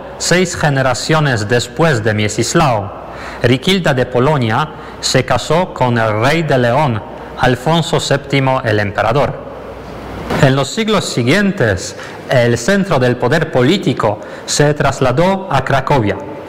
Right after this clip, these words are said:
Los príncipes de Polonia Mayor solo por un momento se coronaron y volvieron la capital a Poznań. El rey Przemysław segundo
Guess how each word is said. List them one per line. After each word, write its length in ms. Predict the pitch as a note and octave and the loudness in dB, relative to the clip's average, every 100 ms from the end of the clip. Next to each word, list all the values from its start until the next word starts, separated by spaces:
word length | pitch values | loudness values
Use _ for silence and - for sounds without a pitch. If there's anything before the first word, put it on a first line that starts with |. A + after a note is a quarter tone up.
| - - - | -12 -8 2
Los 260 | C3 D#3 | 2 2
príncipes 800 | - B3 B3+ G#3+ - - A#2+ G2+ | 0 2 4 4 0 2 2 2
de 200 | G#2+ B2+ | 2 2
Polonia 440 | B2 C#3+ F#3 F3+ C#3 | 2 2 2 2 2
Mayor 460 | A#2 A2 F3 G3+ G3 - - - - - - | 2 2 2 0 -2 -8 -14 -14 -14 -12 -4
solo 340 | - A3+ A#3 | 0 2 2
por 140 | G3 F#3+ | 2 2
un 80 | |
momento 580 | F3+ D#3+ E3 F#3 D#3+ C3 | 2 2 2 2 2 0
se 300 | A2+ B2 A2+ | 2 2 2
coronaron 800 | A2+ C3+ C3 C3 C#3 C#3 F#3+ G#3 - - - - - - - | 2 2 2 2 2 2 0 -2 -6 -12 -14 -14 -14 -6 2
y 320 | D#3 D3+ C#3+ | 4 4 2
volvieron 760 | B2 C#3 B2+ F#3+ E3+ A#2+ A2+ | 2 2 2 2 2 2 2
la 240 | B2 B2 A#2+ | 2 2 0
capital 640 | B2+ A#2+ A#2 F3 G3+ G#3 - - - - - - | 0 0 2 2 2 0 -6 -12 -14 -14 -14 -2
a 260 | C#3+ C3 C3 | 2 2 2
Poznań. 500 | E3 D3 - F#2+ A2 C#3 - - - - | 2 2 0 -4 -4 -10 -14 -14 -14 -2
El 220 | C#3+ D3+ | 2 2
rey 480 | D3 G3 A3+ G#3 - - - | 2 2 0 -4 -10 -10 0
Przemysław 640 | D3 D3+ C#3 - G3 G3 | 2 2 0 2 2 2
segundo 920 | - B2+ A#2 G3+ F3+ B2 A2+ G2 - | 2 0 4 4 4 2 2 0 -6